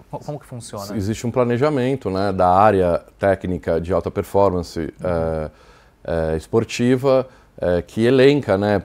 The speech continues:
Speaker 2: é, pra você ganhar um número determinado de medalhas, você tem que ter um número determinado de potenciais medalhistas, né?
Speaker 1: Aham.
Speaker 2: Então existe um número de potenciais medalhistas que é mapeado durante esse ciclo e trabalhado,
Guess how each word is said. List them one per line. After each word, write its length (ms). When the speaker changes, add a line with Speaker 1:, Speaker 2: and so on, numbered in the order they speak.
Speaker 2:
é, 300
pra 340
você 360
ganhar 320
um 120
número 420
determinado 480
de 60
medalhas, 520
você 160
tem 180
que 80
ter 40
um 120
número 360
determinado 640
de 100
potenciais 680
medalhistas, 640
né? 160
Speaker 1:
Aham. 140
Speaker 2:
Então 240
existe 360
um 80
número 400
de 80
potenciais 500
medalhistas 560
que 80
é 40
mapeado 600
durante 380
esse 140
ciclo 400
e 40
trabalhado, 720